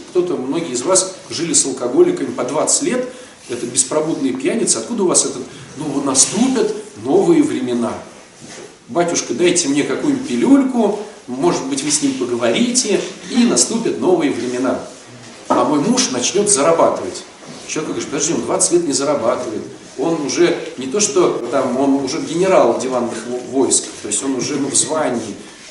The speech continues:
то есть он не будет никогда зарабатывать». Не-не-не-не-не, наступят новые времена.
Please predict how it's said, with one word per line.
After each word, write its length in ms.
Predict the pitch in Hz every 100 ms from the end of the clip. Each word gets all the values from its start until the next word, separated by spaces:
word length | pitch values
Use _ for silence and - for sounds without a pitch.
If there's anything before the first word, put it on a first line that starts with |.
| -
то 80 |
есть 120 | 143 -
он 180 | 147 123 -
не 80 | 139
будет 300 | 175 240 226
никогда 280 | 147 156 143
зарабатывать». 720 | 127 135 147 135 - - - - - -
Не-не-не-не-не, 760 | 117 202 208 214 208 185 127 92 -
наступят 640 | - 143 - - 202 202 127
новые 260 | 151 139
времена. 400 | 117 117 113 104